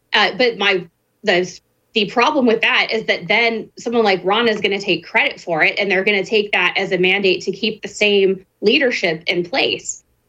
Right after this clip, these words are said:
And speaking of data, they say that Data Trust, the billion dollars that they sent there,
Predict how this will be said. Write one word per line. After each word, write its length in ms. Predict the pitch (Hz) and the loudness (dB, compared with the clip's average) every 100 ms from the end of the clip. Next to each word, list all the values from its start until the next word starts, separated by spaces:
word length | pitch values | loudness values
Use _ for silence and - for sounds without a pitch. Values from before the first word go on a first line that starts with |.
| _ | _
And 280 | - 220 196 | -2 0 -2
speaking 360 | 196 285 320 233 | 0 0 0 0
of 140 | 185 | 0
data, 340 | 180 220 214 180 | 0 2 2 2
they 160 | 208 | 0
say 220 | 262 233 | 0 0
that 220 | 220 196 175 | 0 -2 0
Data 260 | 196 214 | 0 0
Trust, 400 | 220 202 202 - | 0 -2 -2 -4
the 160 | 185 185 | 0 2
billion 320 | 180 220 233 | 4 4 4
dollars 380 | 220 196 202 196 | 4 2 2 2
that 140 | 202 | 0
they 100 | 196 | 0
sent 300 | 196 190 180 | 0 -2 -2
there, 360 | 185 180 160 160 | 0 2 2 -2